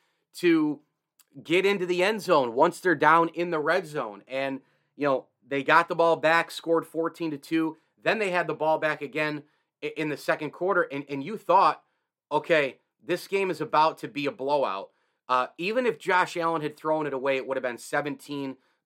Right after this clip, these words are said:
to five because Atlanta had gotten a field goal on a pretty solid drive, actually, after the Bills got their second touchdown. Um, but Allen threw the pick,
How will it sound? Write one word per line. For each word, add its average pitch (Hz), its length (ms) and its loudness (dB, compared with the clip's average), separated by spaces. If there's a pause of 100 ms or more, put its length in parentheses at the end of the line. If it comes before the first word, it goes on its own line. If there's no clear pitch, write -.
(400)
to - 120 -12
five 127 420 2
because 113 380 -10 (320)
Atlanta 151 380 0
had 143 120 -6
gotten 139 300 4
a 123 40 0
field 143 360 -4
goal 123 320 2 (260)
on 135 120 -4
a 170 60 -2
pretty 247 260 -2
solid 151 400 0
drive, 139 320 4
actually, 113 360 -6
after 120 200 -6
the 113 60 -12
Bills 127 260 -2
got 123 180 -8
their 120 80 -16
second 120 320 -12
touchdown. 117 560 -8 (420)
Um, 123 420 0 (1080)
but 147 280 4
Allen 175 360 2
threw 180 200 -4
the 160 100 -2
pick, - 500 -2